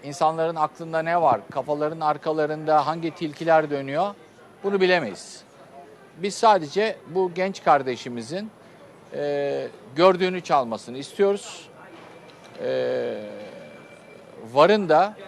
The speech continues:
üç kere mi oynatıyor, beş kere mi oynatıyor, e, riskli pozisyonlarda kimsenin hakkını yemeden, çünkü telafisi olmayan bir maç, e, selametle bu işi bitirmesini bekliyoruz.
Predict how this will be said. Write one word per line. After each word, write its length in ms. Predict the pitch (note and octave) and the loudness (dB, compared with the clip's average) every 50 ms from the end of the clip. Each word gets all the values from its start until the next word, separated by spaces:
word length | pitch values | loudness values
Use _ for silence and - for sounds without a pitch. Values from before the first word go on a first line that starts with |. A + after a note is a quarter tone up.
| F#3+ F#3+ - - - F#3+ F3+ E3+ - - - - - - - - - - - - - - | -18 -20 -20 -20 -20 -18 -18 -18 -18 -20 -20 -20 -20 -20 -20 -20 -20 -20 -20 -20 -12 -10
üç 160 | F3+ - - | -10 -10 0
kere 240 | - A3 G3+ G3+ G3+ | 4 6 6 6 6
mi 60 | F3+ | 4
oynatıyor, 520 | E3+ D#3 D3 C#3 B2+ - - A#2+ A2+ A#2 | 2 0 0 -2 -4 -4 -2 -4 0 0
beş 180 | D#3 F3 F3 - | 0 0 0 0
kere 240 | - F#3 E3+ F#3 G3 | 0 2 2 4 2
mi 80 | F#3 | 2
oynatıyor, 600 | E3+ D3+ C3+ B2 B2 A#2 A2+ - - D3+ D#3+ F3+ | 2 0 0 0 -2 -4 -4 -4 -2 0 2 2
e, 440 | G#3+ G#3 F3 - - - - - C#3 C#3+ C#3+ C#3+ C#3 C#3 C3+ C3+ C3+ C#3 D3 | 2 0 -2 -8 -12 -16 -10 -6 -2 0 0 2 2 0 0 0 0 -2 -2
riskli 340 | D#3 D#3 - - - - - | -4 -4 -6 -6 -4 -4 -2
pozisyonlarda 1160 | C#3+ E3 D#3+ C#3 B2+ A#2+ - - D3+ C#3 C3 C3 C3+ C3 B2+ B2 B2+ C3 C3+ F3 F#3+ G#3 G#3+ - - - - - - - - - - - | 0 0 0 0 -2 -6 -8 -6 -4 -4 -2 -2 0 2 2 2 2 2 2 2 2 2 2 -2 -8 -16 -18 -18 -18 -20 -20 -20 -18 -10
kimsenin 380 | - F#3+ F#3 E3+ - D#3+ C#3+ C#3 | -8 -8 -6 -4 -6 -6 -2 -2
hakkını 340 | C#3 C#3+ - - B2 D#3 | -2 -2 -2 -6 -8 -6
yemeden, 480 | D3+ D3+ D#3+ F3 F3 D#3+ C#3 B2 A#2+ D3 F3 - - - - - - - - - - - - - - - - | -2 0 2 4 4 4 6 4 2 0 -4 -10 -16 -16 -16 -16 -16 -16 -16 -16 -16 -16 -16 -16 -14 -14 -12
çünkü 300 | - C#3+ B2+ C#3+ C3+ - | -10 -8 -8 -8 -6 0
telafisi 520 | D3 C#3+ C#3 C#3+ C#3 C#3 C#3 - - E3 | 2 4 6 6 6 6 4 0 0 2
olmayan 460 | D#3 D3+ D3+ D3+ C#3 B2+ A#2+ A2+ A2+ | 2 2 2 0 0 0 0 0 -2
bir 100 | B2 B2+ | -4 -4
maç, 340 | C3 E3+ G3 G3+ - - - - - - - - - - - - - - - - - - - | -2 -2 -2 -2 -6 -12 -18 -18 -18 -20 -20 -20 -20 -20 -20 -20 -20 -20 -20 -20 -16 -10 -8
e, 320 | C3 C3 B2+ B2+ B2+ B2+ A2 G#2+ G#2 G#2 A#2 A2 - - - - C#3+ - - - - - - - - | -6 -4 -4 -4 -4 -4 -6 -6 -8 -10 -10 -12 -14 -16 -16 -16 -14 -14 -14 -14 -16 -16 -16 -16 -16
selametle 720 | - - - E3+ F3 F3 E3+ E3 E3 D#3 C3+ - - G3 F#3 | -8 0 2 4 6 6 6 4 4 0 -4 -2 -2 -2 -2
bu 100 | E3+ E3 D3+ | 0 -2 -2
işi 180 | - G3+ F#3 | -4 -4 -6
bitirmesini 520 | D#3 - D#3 C#3+ C3+ C3+ B2 - C#3 C3 A#2 | -4 -4 -6 -4 -4 -6 -8 -6 -6 -4 -4
bekliyoruz. 580 | G#2+ G2 - - F#2 D#2+ - - - - - | -4 -4 -6 -8 -10 -10 -10 -10 -14 -14 -16